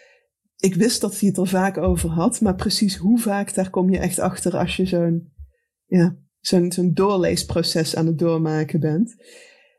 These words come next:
En ik heb uiteindelijk zo'n driehonderd passages gevonden, nog ietsje meer zelfs,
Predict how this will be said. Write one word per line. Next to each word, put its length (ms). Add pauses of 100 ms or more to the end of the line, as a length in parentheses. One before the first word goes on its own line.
(120)
En 440
ik 140
heb 160
uiteindelijk 840
zo'n 680 (600)
driehonderd 680
passages 600
gevonden, 440
nog 120
ietsje 280
meer 300
zelfs, 500